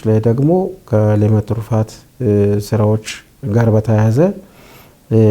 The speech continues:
የአትክልት ስራዎች፣ እ፣ የተጀመሩበት፣ እ፣ በዚህም አርሶ አደሩም የተጠቀመበት፣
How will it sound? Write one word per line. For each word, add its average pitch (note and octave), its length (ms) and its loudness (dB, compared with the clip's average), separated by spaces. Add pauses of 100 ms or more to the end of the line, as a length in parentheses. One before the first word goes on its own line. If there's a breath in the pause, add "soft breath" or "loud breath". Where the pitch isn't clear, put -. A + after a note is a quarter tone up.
(240)
የአትክልት A#2+ 1160 -4 (400)
ስራዎች፣ B2 440 -2 (680 soft breath)
እ፣ C3 100 -4 (280)
የተጀመሩበት፣ A2+ 840 -2 (240)
እ፣ B2 140 -2 (160)
በዚህም A2+ 420 0 (540 loud breath)
አርሶ - 220 -10
አደሩም B2+ 440 2
የተጠቀመበት፣ A#2+ 800 -2